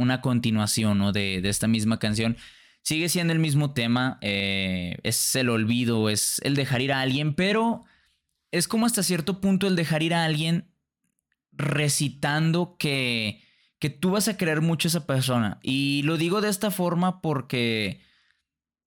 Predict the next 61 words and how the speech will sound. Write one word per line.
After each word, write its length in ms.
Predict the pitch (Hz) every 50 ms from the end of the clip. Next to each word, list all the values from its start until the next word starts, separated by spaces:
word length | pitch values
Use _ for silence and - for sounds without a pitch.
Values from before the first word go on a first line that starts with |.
| _ _ _ _ _ _
pues, 160 | - 170 156
vaya, 480 | 156 180 175 165 156 139 120 - - - - - - - - _ _ -
en 120 | 165 165
la 140 | 160 160 151
canción 400 | 170 160 156 139 165 170 175 185
claramente 720 | 190 - 185 175 175 180 180 185 185 180 180 180 - -
refleja, 580 | 170 165 143 - 143 139 139 - 156 139 139
y 200 | 135 123 123 120
tal 180 | - - 127 127
vez 180 | 131 156 - 135
a 80 | 117
alguien 240 | 113 113 120 131 135
le 120 | 120 107
quede 180 | - 117 110 117
muy 200 | 123 127 127 120
bien 220 | 113 117 120 117
el 160 | 120 123 120 -
que 240 | - 110 98 -
cuánto 340 | - - 113 113 117 117 131
amaste 340 | 123 123 120 120 120 120 123
a 20 |
esta 180 | 120 - 123 -
persona, 380 | - 110 110 110 107 104 104 92
pero 560 | - 104 101 101 98 98 95 95 92 90 - -
les 180 | - 120 117
digo 220 | 120 127 131 135 135
que 260 | - 147 131 87 95
era 120 | 120 123
algo 200 | 123 127 127 135
exagerado 500 | 139 - - 127 113 - 110 110 110 104
para 180 | 90 117 113 107
la 120 | 104 104
época. 420 | 101 92 - 98 - - 101 110 - - - - _ _ _ _ _ _ _ _ _ _ _ _ _ _ _ _ _ _
Porque 240 | - 139 139 - 143
estaba 220 | 139 - 147 143
en 60 | 147 156
ese 160 | 147 160 143
punto 260 | 135 151 160 139 156
de 120 | 160 151 151
querer 160 | 131 120 123
a 20 |
esa 180 | 127 135 143 -
persona, 320 | - 113 117 120 110 107
¿no? 140 | 107 110 117
Se 80 | - 131
empatizabas 500 | 117 - 113 - 113 104 123 120 127 127
con 120 | - 113
esa 180 | 117 127 113 -
persona, 480 | 113 110 110 113 110 107 107 107 107
tal 120 | - 107 101
vez 120 | 107 113
tienes 220 | - 120 113 113 -
una 80 | 117
amistad 260 | 113 113 113 - 104
con 160 | - - 110 113
esa 180 | 113 120 113
persona, 440 | - 110 117 113 107 107 107 107 -
pero 160 | - 143 147
hasta 200 | 151 147 - 165
ahí, 760 | 165 190 208 214 214 208 185 160 147 139 139 139 135 135
y 20 | 135